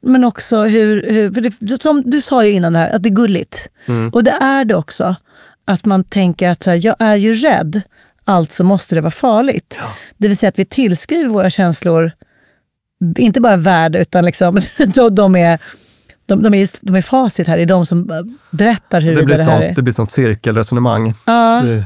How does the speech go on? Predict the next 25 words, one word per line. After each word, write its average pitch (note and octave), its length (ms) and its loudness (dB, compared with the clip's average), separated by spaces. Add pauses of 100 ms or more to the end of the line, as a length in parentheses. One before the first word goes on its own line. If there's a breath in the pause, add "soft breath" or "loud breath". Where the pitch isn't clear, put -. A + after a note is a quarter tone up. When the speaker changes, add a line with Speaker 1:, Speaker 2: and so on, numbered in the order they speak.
(140)
Speaker 2:
he-, A#2+ 680 -4
så B2+ 60 -4
att A2+ 80 -6
det A#2+ 80 -2
är A#2+ 320 -4
gulligt A#2+ 260 0
och G#2 60 -2
knasigt A2 340 -2
är G2+ 80 -4
det. G#2+ 140 -2
Speaker 1:
Ja. A3 360 0
Speaker 2:
Men, B2+ 220 2
men, A#2+ 160 2
men A#2 120 2
också G#2 220 -2
ett E2+ 80 -4
faktum. - 500 -4 (180)
Speaker 1:
Ja, F#3+ 320 0
jag G#3+ 180 2
är A#3 200 2
kär, D#3 420 0
alltså E3+ 360 -2
måste F3 300 0
människan D#3 420 0
vara D3+ 420 0